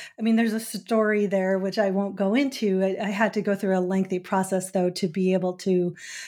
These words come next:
um, be invited to join the choir without having done their whole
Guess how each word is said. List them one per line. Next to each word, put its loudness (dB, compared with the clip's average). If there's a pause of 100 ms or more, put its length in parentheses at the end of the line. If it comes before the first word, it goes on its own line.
(140)
um, 2
be 0
invited 2
to -2
join 0
the 2
choir 0
without 0
having 2
done 0
their 0 (280)
whole -2